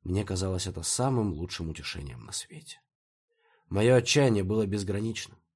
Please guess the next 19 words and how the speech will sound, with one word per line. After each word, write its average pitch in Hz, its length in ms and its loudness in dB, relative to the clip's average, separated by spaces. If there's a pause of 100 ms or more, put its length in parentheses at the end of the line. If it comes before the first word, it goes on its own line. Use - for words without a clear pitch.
(560)
Заснула 196 440 8
я 165 80 10
тоже 165 260 4
в 90 60 -4
слезах 90 380 -4
той - 140 -12
ночью. - 400 -14 (800)
От 92 180 -4
мысли, 113 320 4
что - 180 -2
я 110 140 6
уже 104 160 0
несколько 117 480 0
дней 110 260 4
не 92 100 0
занималась 87 560 -2
своим 87 300 -2
самопальным 82 640 -6
календарем, 78 720 -8